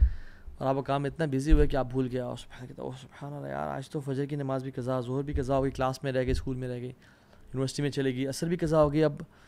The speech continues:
And then shaitan comes to you कि अभी तुम्हारे पाँच टिक तो नहीं पूरे होंगे, कि तुमने मगरिब और इशा पढ़ी तो सिर्फ दो टिक्स होंगे, so what's the benefit then? अब कल से पाँच वक्त की नमाज पढ़ने का इरादा करो। And then next, the next day we wake up at seven A M or eight A M in the morning,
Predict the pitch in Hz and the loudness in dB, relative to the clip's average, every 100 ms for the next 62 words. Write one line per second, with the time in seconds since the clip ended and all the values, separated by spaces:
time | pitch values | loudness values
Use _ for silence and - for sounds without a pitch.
0 | - - - - - 127 143 143 139 139 | -20 -20 -20 -20 -8 0 2 2 2 0
1 | 135 135 - 135 135 135 135 135 131 135 | 0 -4 -4 -2 -2 -2 -2 0 0 0
2 | 135 135 135 - - 139 156 175 180 170 | 0 2 0 0 -2 0 2 4 4 4
3 | 160 160 156 147 143 147 143 143 147 143 | 4 4 2 0 0 0 2 4 8 10
4 | - 143 139 - 139 139 131 143 131 160 | 10 8 6 2 2 2 0 0 2 2
5 | 170 - 151 139 135 131 131 151 139 135 | 2 0 4 4 4 0 0 0 0 0
6 | 147 160 - 151 131 135 135 139 - - | 0 -2 -2 -6 -2 -2 -2 -6 -12 -20
7 | _ - - - _ - - 120 - 139 | _ -20 -20 -20 _ -10 -8 -6 -2 -2
8 | - - 127 120 123 - 123 113 113 - | -2 0 0 0 -6 -6 -6 -4 -6 -4
9 | 123 120 127 123 120 123 120 113 117 - | -2 -2 0 0 0 0 -4 -8 -12 -18
10 | - - - - - _ 123 120 139 143 | -20 -20 -20 -20 -20 _ -4 0 0 0
11 | 139 131 143 139 131 135 151 160 185 160 | -2 -2 -4 0 2 0 -2 0 2 2
12 | 127 127 127 120 110 - 117 117 127 131 | 2 0 0 -2 -4 -2 -2 0 -2 -2
13 | 143 135 101 104 104 113 117 123 127 139 | -2 -4 -6 -6 -6 -6 -6 -4 -4 -4
14 | 160 165 | -6 -6